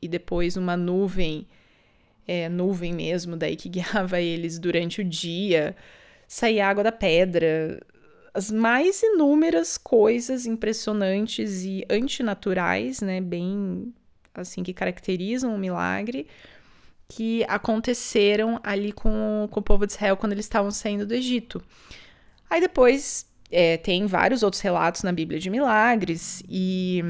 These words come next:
e daí, quando Jesus vem, ele também faz muitos milagres, principalmente de cura,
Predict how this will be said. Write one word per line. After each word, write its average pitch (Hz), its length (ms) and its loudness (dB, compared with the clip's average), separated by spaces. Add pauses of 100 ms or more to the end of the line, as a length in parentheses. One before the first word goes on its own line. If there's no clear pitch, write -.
(960)
e 214 140 -2
daí, 240 420 4
quando 202 400 2
Jesus 190 460 0
vem, 208 300 2
ele 214 120 0
também 220 540 -2 (220)
faz 190 260 0
muitos 185 260 -6
milagres, 247 560 0
principalmente 190 640 0
de 196 300 -6
cura, 226 680 0